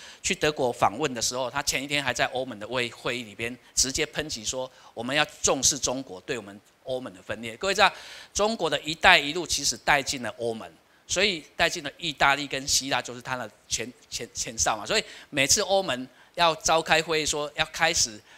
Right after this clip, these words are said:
这个检讨中国的时候，这两个国家就会出来帮他讲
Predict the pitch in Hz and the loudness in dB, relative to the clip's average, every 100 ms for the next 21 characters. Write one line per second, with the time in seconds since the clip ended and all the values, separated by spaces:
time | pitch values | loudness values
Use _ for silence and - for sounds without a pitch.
0 | - 156 143 131 120 - 131 131 120 127 | -14 -10 -4 -2 -4 0 0 0 -4 -4
1 | 139 123 104 104 120 123 104 - 165 139 | -4 -6 -4 -2 -2 -4 -6 -8 -4 -2
2 | 104 104 107 113 131 120 123 120 - 107 | -4 -12 -10 -8 -6 -8 -8 -6 -6 -8
3 | 92 101 104 107 - | -10 -12 -10 -10 -12